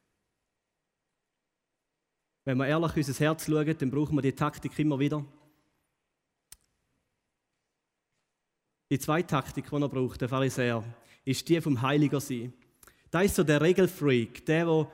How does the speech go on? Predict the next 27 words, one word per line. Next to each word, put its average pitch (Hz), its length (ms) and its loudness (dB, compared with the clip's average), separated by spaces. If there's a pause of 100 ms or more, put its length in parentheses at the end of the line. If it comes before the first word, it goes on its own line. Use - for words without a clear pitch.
(120)
für - 240 -4
alles 185 360 2
eine 170 80 2
Regel 160 280 4
hat. - 360 -8 (720)
Und 139 140 0
wenn's 185 240 2
mal 175 140 2
keine 185 280 0
Regel 175 200 4
braucht, 202 320 0
dann 156 100 2
hat 160 140 0
er 143 60 -2
die - 100 -4
Regel, 156 200 2
dass 139 140 0
es - 60 -12
keine 139 140 0
Regel 135 220 0
gibt. 131 320 -4 (960)
Ich 147 100 0
habe 160 140 4
eine 165 100 4
Regel 220 180 6
für 165 140 2
alles. 156 460 -2